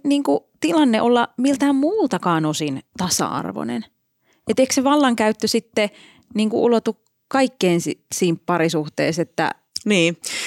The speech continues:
Speaker 2: Ne ihmiset, jotka kiittelevät omaa tai vanhempiensa parisuhdetta tai lähipi-, jos puhutaan, ihmisiltä kysytään, minkälainen on hyvä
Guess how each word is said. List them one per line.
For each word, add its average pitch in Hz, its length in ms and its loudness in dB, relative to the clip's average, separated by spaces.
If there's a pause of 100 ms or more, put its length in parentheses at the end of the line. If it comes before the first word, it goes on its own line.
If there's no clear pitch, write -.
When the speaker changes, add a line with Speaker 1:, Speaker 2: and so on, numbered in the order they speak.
(280)
Speaker 2:
Ne 214 160 2
ihmiset, 240 380 6
jotka 185 220 0
kiittelevät 151 680 2
omaa 156 400 2
tai 131 180 -2
vanhempiensa 139 680 -2
parisuhdetta 135 680 -4
tai 156 180 0
lähipi-, 147 440 -2
jos 139 140 -6
puhutaan, 160 360 -2
ihmisiltä 156 340 -2
kysytään, 147 400 -4
minkälainen 139 420 0
on 147 60 -4
hyvä 147 240 -2